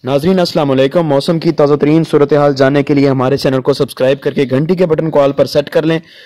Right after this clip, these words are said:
ताकि हर नई वीडियो का नोटिफिकेशन आपको मिलता रहे। नाज़रीन, आज अट्ठाईस मई बरोज़ जुमा को मुल्क के बेशतर इलाकों में मौसम शदीद गर्म और खुश्क रहा। ताहम शाम के वक़्त कुछ इलाकों में बाद अज दोपहर मट्टी के तूफान चलने और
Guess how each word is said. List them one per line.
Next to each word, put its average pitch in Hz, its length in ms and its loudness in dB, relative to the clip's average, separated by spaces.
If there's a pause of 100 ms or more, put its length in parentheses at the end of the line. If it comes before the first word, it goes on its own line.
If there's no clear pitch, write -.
(220)
ताकि 156 180 0
हर 170 160 2
नई 190 140 2
वीडियो 170 220 2
का 165 100 0
नोटिफिकेशन 143 540 0
आपको 127 240 0
मिलता 113 240 0
रहे। 110 220 0
नाज़रीन, - 1300 -4
आज 185 340 2
अट्ठाईस 170 520 2
मई 175 200 2
बरोज़ 160 340 4
जुमा 156 260 0
को 175 140 0
मुल्क 151 240 2
के 165 120 0
बेशतर 131 360 -2
इलाकों 156 280 0
में 151 120 -2
मौसम 135 320 0
शदीद 143 380 0
गर्म 143 280 2
और 127 120 2
खुश्क 139 280 -2
रहा। 170 220 2 (500)
ताहम 170 260 0
शाम 165 380 0
के 180 120 0
वक़्त 170 300 2
कुछ 170 220 0
इलाकों 165 340 2
में 165 340 -2 (800)
बाद 151 440 2
अज 170 120 2
दोपहर 143 400 2 (160)
मट्टी 135 300 2
के 180 140 0
तूफान 151 440 0
चलने 160 360 2
और 156 140 4